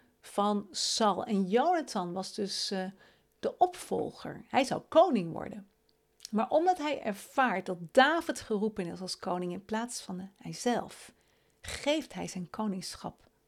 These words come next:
over en dient hij David. Dat is een houding van de ander hoger achten dan jezelf, de anderen dienen. Willen wij de ander dienen?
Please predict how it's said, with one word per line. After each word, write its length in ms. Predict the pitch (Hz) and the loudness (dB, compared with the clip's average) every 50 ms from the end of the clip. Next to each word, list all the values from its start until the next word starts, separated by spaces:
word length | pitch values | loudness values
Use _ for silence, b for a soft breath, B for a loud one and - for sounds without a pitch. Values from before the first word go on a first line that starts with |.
| _ _ _ | _ _ _
over 380 | 226 240 254 262 247 - - | 2 2 2 2 0 -4 -8
en 380 | - - 208 185 180 160 156 160 | -4 -2 -2 0 0 -2 -4 -4
dient 380 | - - 311 339 330 247 247 - | 0 2 2 2 2 0 -2 -4
hij 360 | 185 - 92 - - 196 b b b b b b | -8 -10 -8 -8 -8 -8 b b b b b b
David. 680 | - 208 175 226 202 196 202 196 - - - - - - B B B B B B | -10 -4 -2 -2 -2 -2 -6 -10 -12 -12 -16 -14 -14 -14 B B B B B B
Dat 380 | 196 196 320 339 453 - - | -6 2 2 2 2 2 -2
is 200 | - - 240 233 | -2 0 0 0
een 120 | 214 190 180 | 0 -2 -2
houding 500 | 165 185 214 247 262 254 202 185 175 - | -2 -2 0 2 2 2 2 0 -2 -2
van 120 | 196 190 | -2 -2
de 100 | 202 - - | -2 -2 -4
ander 280 | - 262 254 240 208 | -4 -2 0 0 0
hoger 560 | 185 170 165 165 202 254 302 285 - - - - | -2 -2 -2 0 2 2 2 2 0 -4 -4 -4
achten 360 | - 190 - - - - 202 | -4 -8 -10 -10 -10 -8 -8
dan 180 | - 175 180 185 | -6 -6 -6 -6
jezelf, 420 | 180 180 - - 233 214 175 - | -6 -4 0 2 2 2 2 0
de 100 | - - - _ | -4 -6 -6 _
anderen 500 | - 269 277 254 226 - 180 170 170 175 | -2 0 2 2 0 0 -2 -4 -4 0
dienen. 380 | 156 233 226 220 170 165 - b b b b b b b b b b b b b b b b b _ _ _ | 0 2 2 2 0 -2 -6 b b b b b b b b b b b b b b b b b _ _ _
Willen 480 | _ 208 175 202 302 359 370 349 285 233 | _ -2 2 4 6 6 6 6 6 4
wij 300 | 208 202 190 180 180 185 | 4 2 2 2 2 0
de 140 | 175 214 - | 0 -2 -2
ander 340 | 226 226 220 208 190 170 165 | -2 -2 -2 -2 -2 -2 -2
dienen? 360 | 208 226 214 165 127 170 | -2 -2 -2 -2 -4 -8